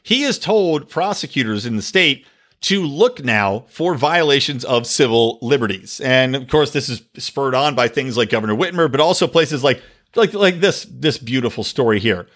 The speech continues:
Undercover cops arrest two women for operating home beauty businesses in violation of coronavirus lockdown order.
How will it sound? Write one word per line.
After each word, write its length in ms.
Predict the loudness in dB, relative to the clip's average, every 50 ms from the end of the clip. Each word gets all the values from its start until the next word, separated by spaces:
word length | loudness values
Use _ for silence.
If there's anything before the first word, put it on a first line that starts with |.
| -20 -20 _ _ _ _
Undercover 460 | 0 0 0 0 0 0 0 0 0 -2
cops 380 | -2 0 2 2 2 2 0
arrest 280 | 2 2 2 2 0 -2
two 180 | -2 0 2
women 280 | 2 2 2 2 0 -2
for 160 | -2 -2 0
operating 460 | 2 2 2 2 2 2 2 2 -2
home 500 | -2 0 0 0 2 0 0 -2 -4 -4 -6 -8
beauty 320 | -6 -4 -2 0 -2 -2
businesses 840 | 0 2 2 2 2 2 -2 -4 -6 -8 -12 -14 -14 -14 -14 -14 -14 _ _ _ _ _ _ -2
in 160 | -2 0 2
violation 600 | 2 2 2 2 2 0 0 0 0 -2 -2 -4
of 220 | -2 -2 -2 -2 -2
coronavirus 840 | -4 -2 -2 0 -2 0 -2 -2 -2 -2 -6 -8 -10 -12 -16 _
lockdown 580 | -6 -4 -4 -4 -6 _ -12 -12 -12 -12 -14 -18 -20 _
order. 280 | -20 -20 -20 -20 _